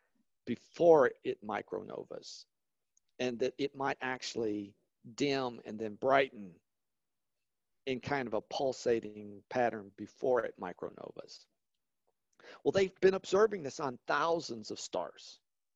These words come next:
We know, at, at first they thought, "Oh, it's kind of a rare one-off sort of thing." It's,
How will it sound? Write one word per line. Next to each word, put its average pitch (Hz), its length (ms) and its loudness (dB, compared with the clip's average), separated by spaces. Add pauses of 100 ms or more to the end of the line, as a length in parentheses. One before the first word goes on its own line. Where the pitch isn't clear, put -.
(360)
We 143 180 -2
know, 165 420 2 (100)
at, - 180 -2
at 190 200 2
first 294 320 4
they 175 100 4
thought, 165 360 6
"Oh, 175 200 10
it's - 300 -4 (300)
kind 180 180 8
of 143 60 -6
a 127 60 2
rare 139 600 2
one-off 131 560 0
sort 113 260 2
of 113 100 -4
thing." 117 320 -6
It's, - 320 -12